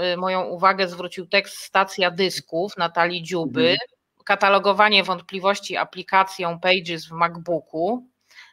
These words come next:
Speaker 1: e, na
Speaker 2: Mhm.
Speaker 1: raty <laughs> Adeli Kiszki i zakamarek poza V R.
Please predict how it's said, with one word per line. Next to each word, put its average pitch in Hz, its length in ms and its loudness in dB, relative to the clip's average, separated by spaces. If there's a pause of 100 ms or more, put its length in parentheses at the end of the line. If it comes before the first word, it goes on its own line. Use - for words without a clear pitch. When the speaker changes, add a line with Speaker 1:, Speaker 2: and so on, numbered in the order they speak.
Speaker 1:
e, 165 280 0
na 185 100 4
Speaker 2:
Mhm. 165 200 4
Speaker 1:
raty 151 140 -6 (260)
<laughs> - 260 -6 (300)
Adeli 175 440 2
Kiszki 208 720 0 (320)
i 226 140 -2
zakamarek 226 800 4 (200)
poza 196 560 4 (440)
V 190 60 4
R. 165 460 0